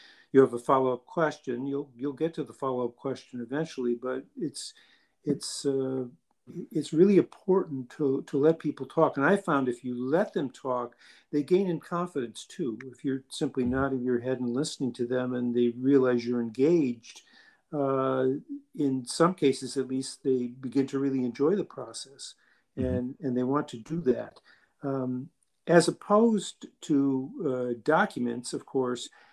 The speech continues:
Speaker 1: scholars love documents because they, they seem to be fixed, you know. Uh, someone will say, "Well, I could,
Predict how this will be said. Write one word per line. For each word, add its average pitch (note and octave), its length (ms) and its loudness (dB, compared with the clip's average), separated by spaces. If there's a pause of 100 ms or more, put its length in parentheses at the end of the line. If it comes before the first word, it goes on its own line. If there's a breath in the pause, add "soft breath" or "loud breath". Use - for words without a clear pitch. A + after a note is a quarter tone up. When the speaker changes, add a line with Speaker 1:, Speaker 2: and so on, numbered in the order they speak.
(580 soft breath)
Speaker 1:
scholars F#3 640 -2
love D#3 220 -4
documents C3 680 -12
because A#2+ 380 -6 (100)
they, B2+ 160 -2
they C3+ 180 -2
seem D#3+ 280 -4
to C3+ 60 -14
be B2 160 -8
fixed, - 640 -8 (140)
you C#3+ 100 0
know. A2+ 260 -4 (460)
Uh, A#2+ 340 4 (140)
someone C#3 340 4
will B2 100 -2
say, C3 180 -2
"Well, A#2+ 180 0
I C3+ 80 -2
could, - 260 -6